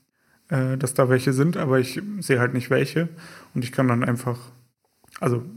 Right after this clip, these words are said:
wenn ich gucken will, was meistens der Fall ist, <laughs> äh, aber, d-, ja, ich werde sozusagen nicht davon gestört, sondern ich kann gucken, wenn ich will.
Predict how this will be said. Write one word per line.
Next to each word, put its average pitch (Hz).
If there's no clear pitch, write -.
wenn 131
ich 123
gucken 151
will, 143
was 123
meistens 127
der 123
Fall 123
ist, 147
<laughs> -
äh, 156
aber, 135
d-, 80
ja, 123
ich -
werde 139
sozusagen 127
nicht 127
davon 123
gestört, 131
sondern 123
ich 127
kann 127
gucken, 147
wenn 123
ich -
will. 120